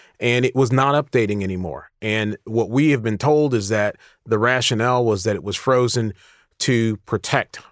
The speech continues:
voter security. But for example, if I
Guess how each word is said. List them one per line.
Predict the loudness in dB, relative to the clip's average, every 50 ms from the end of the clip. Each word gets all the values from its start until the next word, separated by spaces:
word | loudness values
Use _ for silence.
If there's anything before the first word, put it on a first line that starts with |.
| -12
voter | -4 -2 0 0 0 0 -2
security. | -2 -4 -6 -4 -2 0 0 0 0 -2 -4 -10 -16 _ _ _ _ _ _ _ _ _ -20 -8 _ -2
But | -2 0
for | 0 0 0
example, | 2 2 2 2 2 2 2 2 0 0 0
if | 0 0 0 -2 -2
I | -2 0 0 2 0 0 -2